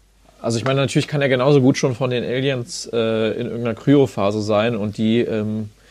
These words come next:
sind direkt in seinem Gehirn und deswegen ist es auch völlig egal, wo, also ob das nun so ist oder so, das kann natürlich alles sein, aber,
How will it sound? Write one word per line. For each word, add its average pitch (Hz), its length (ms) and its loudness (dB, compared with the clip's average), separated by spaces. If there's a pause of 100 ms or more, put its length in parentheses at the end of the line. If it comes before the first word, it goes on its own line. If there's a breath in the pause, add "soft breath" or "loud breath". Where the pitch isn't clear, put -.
(420 soft breath)
sind 117 240 -2
direkt 123 260 4
in 120 100 2
seinem 107 220 4
Gehirn 120 400 0
und 95 180 -4
deswegen 107 400 0
ist 107 160 -6
es 107 100 -6
auch 95 120 -2
völlig 110 260 0
egal, 110 280 4
wo, 113 200 -2
also 113 220 -4
ob 101 100 -10
das 110 160 0
nun 110 140 -2
so 110 220 2
ist 120 120 0
oder 101 160 2
so, 110 280 2
das - 180 -10
kann 95 100 -4
natürlich 95 300 -2
alles 87 220 -4
sein, 104 240 0
aber, 85 360 -2